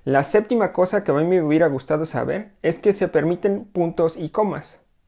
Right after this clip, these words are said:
pero no se recomiendan. A diferencia de otros lenguajes, en donde los puntos y comas sean re-, son necesarios, en Python se pueden utilizar para separar múltiples declaraciones dentro de una sola línea,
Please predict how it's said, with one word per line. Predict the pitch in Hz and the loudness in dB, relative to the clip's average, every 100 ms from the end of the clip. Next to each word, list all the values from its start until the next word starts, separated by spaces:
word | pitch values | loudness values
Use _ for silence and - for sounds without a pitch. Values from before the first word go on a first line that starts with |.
| _ - _ | _ -20 _
pero | 135 135 | 2 4
no | 143 143 | 2 0
se | 160 | -2
recomiendan. | 135 - 143 131 117 131 _ _ _ _ _ _ - - | -2 -2 -4 -4 -8 -18 _ _ _ _ _ _ -20 -6
A | 135 | -2
diferencia | 139 156 165 170 190 | 0 2 0 0 -2
de | |
otros | 190 202 185 | 0 0 0
lenguajes, | 139 139 151 226 - - _ _ _ _ _ _ _ _ _ _ _ - | 0 0 0 -6 -8 -20 _ _ _ _ _ _ _ _ _ _ _ -4
en | 135 | 0
donde | 135 131 | 2 2
los | 127 123 | 0 -2
puntos | 147 147 175 | -6 -6 -6
y | 165 | -4
comas | 151 151 | -4 -4
sean | - 139 135 | -2 -2 0
re-, | 135 127 135 | -2 -4 -8
son | 131 139 | -4 -2
necesarios, | 139 131 131 123 165 233 _ _ _ 135 | -2 -6 -2 -2 -2 -10 _ _ _ -10
en | 160 | 2
Python | 180 190 247 294 - | 4 4 0 -6 -10
se | - 170 | -6 0
pueden | 196 208 | 2 4
utilizar | 196 190 151 143 175 240 - _ _ _ _ _ | 2 0 -2 -2 -6 -6 -14 _ _ _ _ _
para | 143 135 | 2 2
separar | 131 143 147 156 156 | 2 -2 2 2 0
múltiples | 170 170 190 175 160 | -4 -4 -4 -4 -2
declaraciones | 143 131 127 131 156 156 147 | -2 -4 -4 -4 -2 -2 -2
dentro | 127 131 123 | -4 -2 -2
de | 135 | -2
una | 147 | -4
sola | - 127 120 | -6 -6 -4
línea, | 151 165 120 | -2 -4 -4